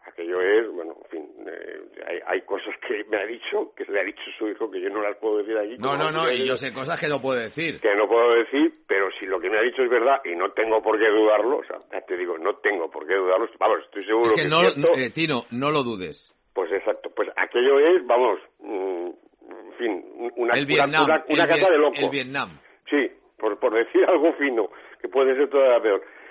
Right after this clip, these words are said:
Speaker 1: Entonces, ante esa situación, pues eso, por un lado en manos del Depor y por otro lado en manos de los jugadores. O sea, aquí hay autogestión y ya está. Este señor, al cual yo reconozco que a mí me ha engañado, porque yo confiaba mucho en Quique,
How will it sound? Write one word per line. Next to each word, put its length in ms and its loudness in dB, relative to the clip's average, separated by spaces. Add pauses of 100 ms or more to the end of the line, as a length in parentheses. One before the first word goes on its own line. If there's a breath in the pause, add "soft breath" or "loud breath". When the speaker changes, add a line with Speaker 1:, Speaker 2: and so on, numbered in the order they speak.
(180 loud breath)
Speaker 1:
Entonces, 420 -2
ante 400 -2
esa 240 -2
situación, 760 2
pues 180 -6
eso, 440 -6
por 160 2
un 160 4
lado 200 6
en 140 -2
manos 320 2
del 200 2
Depor 420 2
y 100 -6
por 260 4
otro 220 4
lado 320 4 (240 loud breath)
en 140 -2
manos 320 2
de 80 4
los 140 4
jugadores. 480 4 (140)
O 20 -20
sea, 140 -2 (420)
aquí 340 -4
hay 120 0
autogestión 680 2
y 60 4
ya 140 4
está. 240 -2 (320 loud breath)
Este 340 -2
señor, 500 2
al 200 -4
cual 260 2 (120)
yo 200 4
reconozco 400 0
que 80 0
a 40 2
mí 140 0
me 80 2
ha 80 4
engañado, 460 0
porque 200 -2
yo 160 -2
confiaba 500 2
mucho 260 -2
en 100 -4
Quique, 400 -2